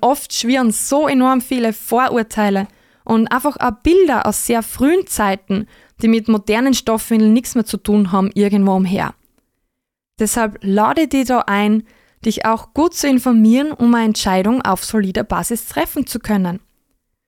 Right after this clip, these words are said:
Klar könntest du dir jetzt auch denken, „Ja klar, die Kerstin ist selbst auch Stoffwindelberaterin und natürlich sagt sie, das ist das Beste.“ Nur ganz ehrlich, auch die Fakten sprechen dafür.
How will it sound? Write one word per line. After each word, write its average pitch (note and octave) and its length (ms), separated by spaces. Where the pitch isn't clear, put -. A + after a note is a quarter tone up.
Klar D#4 300
könntest A3+ 580
du A3 60
dir A3 140
jetzt G3+ 260
auch F#3+ 100
denken, G3 480
„Ja F#3 140
klar, G3 320
die F#3 100
Kerstin A3+ 500
ist G3 140
selbst - 320
auch C4+ 120
Stoffwindelberaterin A#3 1300
und A3+ 80
natürlich D4 600
sagt - 280
sie, G#3+ 100
das G3+ 160
ist G#3+ 160
das G3 160
Beste.“ F#3+ 500
Nur B3 180
ganz B3+ 380
ehrlich, B3+ 560
auch A3 200
die - 140
Fakten - 500
sprechen G#3 540
dafür. G#3 560